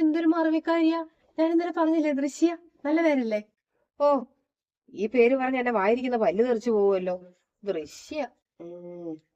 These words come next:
അമ്മയുടെ പല്ല് വെപ്പ് വല അല്ലേ? ഇന്നലെ കണ്ടപ്പോ തന്നെ എനിക്കൊരു സംശയം തോന്നിയായിരുന്നു. ആ, കുശലം ചോദിക്കുമായിരിക്കും. ഉം, വീട്ടീന്നേ ചുമ്മാ ഇങ്ങ് ഇറങ്ങി പോന്നതാണോ? എന്തെങ്കിലും ഉണ്ടോ?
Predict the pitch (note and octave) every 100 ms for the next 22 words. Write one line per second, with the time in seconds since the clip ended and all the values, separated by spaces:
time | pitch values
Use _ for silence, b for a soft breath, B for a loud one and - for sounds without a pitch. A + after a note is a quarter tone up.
0 | - D3+ D3+ D#3+ F#3+ G3+ F3+ G3 G3 E3
1 | - G3+ G3+ G3 F#3 F3 F#3 F3+ E3 -
2 | _ _ - F3+ F3+ E3+ D#3+ - G3+ G3+
3 | G3 G3+ G#3+ G#3 F#3 F3+ A3 G3+ E3 D#3+
4 | F3+ F#3+ F#3+ F#3 F#3 _ _ _ _ _
5 | _ - A3+ G#3+ F3+ F3 _ _ _ _
6 | _ - E3 - G3 A#3 A#3+ A#3 G#3+ A#3
7 | D#3+ C#4+ D4+ _ _ _ _ _ _ _
8 | _ - A3 G3 F#3 E3+ D#3 - _ _
9 | _ _ _ _ _ G3+ G3+ G3+ A#3+ C4+
10 | G#3 F#3 A3 G#3 A#3 B3+ C4 A#3 A#3+ C4
11 | A#3+ A3+ B3 A3+ A3+ - - _ _ _
12 | F#3+ F#3+ A3 C#4 A3+ A3 A#3+